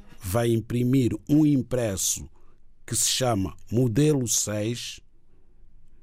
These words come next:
artigo sexto, aliás, número um da Lei da Nacionalidade. Com esse impresso nas mãos, o senhor vai preencher, o senhor é uma pessoa que estudou, sabe preencher um impresso devidamente, e vai ao notário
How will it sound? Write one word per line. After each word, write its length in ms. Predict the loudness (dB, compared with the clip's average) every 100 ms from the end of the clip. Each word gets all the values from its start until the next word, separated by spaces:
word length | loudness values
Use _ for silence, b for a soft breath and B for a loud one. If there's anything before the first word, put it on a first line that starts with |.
| -18 -4
artigo 420 | -4 -4 -8 -6
sexto, 400 | -6 -4 -6 -6
aliás, 400 | -6 -4 -4 0
número 380 | 2 2 2 2
um 180 | 0 -2
da 260 | -6 -4
Lei 220 | -2 -2
da 160 | -2 -2
Nacionalidade. 960 | -2 -2 -2 -2 -2 -4 -4 -6 -8 -12 b b b b b b b b b b
Com 260 | 0 2 2
esse 280 | 0 -2 -2
impresso 600 | -4 -8 -10 -12 -10 -6
nas 220 | -6 -6
mãos, 440 | -8 -8 -10 -12 -12
o 80 | -4
senhor 420 | -2 0 0 -2 -8
vai 280 | -2 -2
preencher, 640 | -2 -4 -6 -6 -8 -8 -10
o 60 |
senhor 400 | -12 -10 -8 -8
é 80 | -6
uma 160 | -8 -8
pessoa 260 | -6 -6
que 100 | -6
estudou, 440 | -8 -10 -4 -2 -4
sabe 400 | -6 -8 -8 -8 -10
preencher 480 | -4 0 0 0 -2
um 140 | 0 0
impresso 580 | 0 0 0 0 -2
devidamente, 880 | -6 -6 -4 -4 0 2 2 0 -6 -12 B B B B 0
e 80 | 0
vai 320 | 2 0 2
ao 140 | 2
notário 720 | 2 0 0 -2 -2 -4 -6